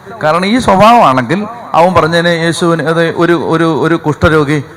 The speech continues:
സൗഖ്യം വാങ്ങിക്കാനായിട്ട് വരികയാണ്. അപ്പൊ യൂദാസ് പറഞ്ഞിട്ടുണ്ടാവും,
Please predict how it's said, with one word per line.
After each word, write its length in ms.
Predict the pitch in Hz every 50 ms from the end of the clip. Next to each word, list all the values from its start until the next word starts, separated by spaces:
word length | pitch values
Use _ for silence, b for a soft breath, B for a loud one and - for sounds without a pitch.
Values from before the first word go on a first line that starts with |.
| - - -
സൗഖ്യം 320 | 147 151 151 - 170 165
വാങ്ങിക്കാനായിട്ട് 460 | 160 151 139 123 143 139 135 127 110
വരികയാണ്. 360 | 127 120 107 107 101 107 113 - -
അപ്പൊ 140 | 156 160 170
യൂദാസ് 280 | 165 165 170 175 170
പറഞ്ഞിട്ടുണ്ടാവും, 680 | 165 160 156 147 160 151 143 131 139 143 147 156 160